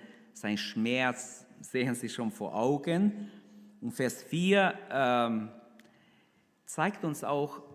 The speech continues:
gottgegebenes Licht und auch eigene Gedanken. Oft ist so, wir haben Licht vom Herrn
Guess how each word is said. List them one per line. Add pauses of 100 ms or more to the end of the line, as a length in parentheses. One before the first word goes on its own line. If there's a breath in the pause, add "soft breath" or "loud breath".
(260)
gottgegebenes
Licht (1600)
und
auch
eigene
Gedanken.
Oft
ist
so,
wir
haben
Licht
vom
Herrn